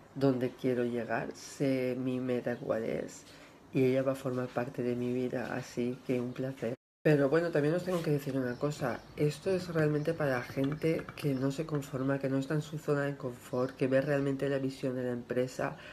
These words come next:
que le encanta ayudar a la gente, que es persona humilde, que,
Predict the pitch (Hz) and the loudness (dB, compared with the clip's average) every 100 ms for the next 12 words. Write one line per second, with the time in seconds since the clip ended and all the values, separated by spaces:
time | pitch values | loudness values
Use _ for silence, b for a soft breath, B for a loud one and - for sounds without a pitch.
0 | B - 143 131 127 127 151 160 160 143 | B -2 2 2 0 0 0 0 0 0
1 | 139 135 135 - 131 135 139 135 135 135 | 0 0 -2 -4 -4 -4 0 0 2 0
2 | 135 - 135 135 - 135 127 127 135 139 | 0 -2 -4 -2 -2 0 0 -2 0 2
3 | 139 135 139 135 135 B B B B B | 2 2 2 2 2 B B B B B
4 | - 147 139 135 | 2 4 6 4